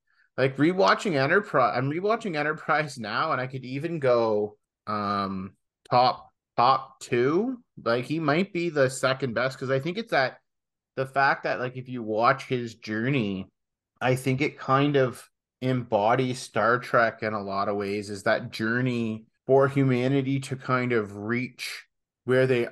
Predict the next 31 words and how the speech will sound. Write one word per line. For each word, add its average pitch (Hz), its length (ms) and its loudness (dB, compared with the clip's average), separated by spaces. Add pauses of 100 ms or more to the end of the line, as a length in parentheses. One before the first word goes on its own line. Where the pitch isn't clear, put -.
are 123 380 6
in, 117 140 -2
like, 113 240 -6
T 117 260 -2
N 107 160 -2
G 107 440 -4
and 107 100 -4
Voyager 101 800 0
and 104 160 -8
stuff, - 400 2
where 104 140 0
they're 107 260 -2
at 117 280 2
that 117 200 -4
kind 113 300 -4
of, 104 260 -6 (400)
in 135 220 2
the 127 160 0
original 120 340 -2
series, 110 580 -4
like, 98 320 -4 (560)
I, 117 220 0 (360)
Tucker's 139 540 2
a 135 80 2
really 123 500 -2
good 117 340 -4
bridge 110 400 -4
character 95 560 -6
for - 180 -8
that. - 320 -12 (540)
They're 104 320 -4